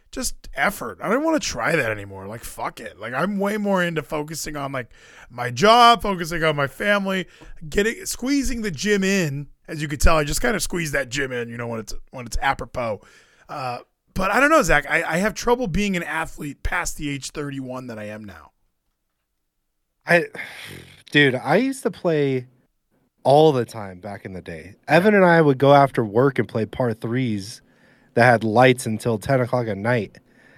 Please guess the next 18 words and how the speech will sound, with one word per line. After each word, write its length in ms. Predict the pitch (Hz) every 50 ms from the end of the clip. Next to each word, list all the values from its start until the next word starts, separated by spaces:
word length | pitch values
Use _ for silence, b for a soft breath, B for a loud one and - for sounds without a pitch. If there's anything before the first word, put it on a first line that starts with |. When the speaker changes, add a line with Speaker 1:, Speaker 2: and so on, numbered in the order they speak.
| B B B - -
Speaker 1:
Oh, 60 | 214
yeah. 160 | 202 190 190
Speaker 2:
I 40 | 156
don't 160 | 185 214 220
know 280 | 214 208 202 202 196 180 - - 120 107 107
what 240 | 113 127 160 190
happened. 640 | 175 139 123 127 135 143 - 190 214 240 254 - - _ _ _ _ _ _ _ _ _ _ _ _ _ _ _ _ _
Last 380 | 120 127 143 175 214 220 - -
year, 160 | 202 190 135 120
okay, 280 | 127 120 - 117 101
so 160 | - - 131 123
last 320 | 120 139 156 185 185 - -
year 80 | 196 180
I 40 |
made 220 | 156 156 147 147 139
the 80 | 139
decision, 540 | 131 117 110 - - 127 117 98 98 92 87
like, 360 | 87 95 95 85 80 - -